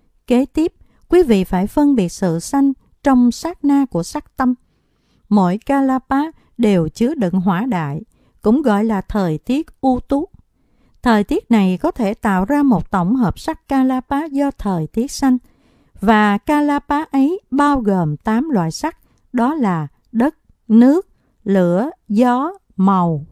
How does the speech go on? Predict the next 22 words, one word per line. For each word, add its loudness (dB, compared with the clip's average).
mùi, 2
vị 0
và -2
dưỡng 0
chất. -4
Vì 4
thế, 0
quý 6
vị 0
phải -4
phân 0
biệt -4
để -2
thấy -2
rằng 0
do 2
sự -4
sanh -2
khởi -6
của -6
thời -4
tiết, -4